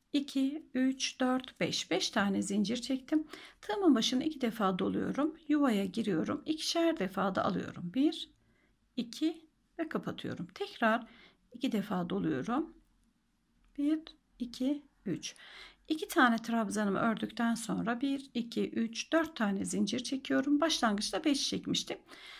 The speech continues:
Bundan sonraki zincirlerimizin tamamı dört olacak.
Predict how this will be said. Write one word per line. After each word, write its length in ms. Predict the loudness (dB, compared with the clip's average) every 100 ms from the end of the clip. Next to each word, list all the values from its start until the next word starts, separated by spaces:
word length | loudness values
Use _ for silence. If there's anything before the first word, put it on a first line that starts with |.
| -8 0
Bundan 260 | 6 6
sonraki 340 | 6 2 0 2
zincirlerimizin 800 | 4 4 4 2 2 2 0
tamamı 500 | 4 4 6 2 2
dört 300 | 4 4 2
olacak. 360 | -4 -4 -8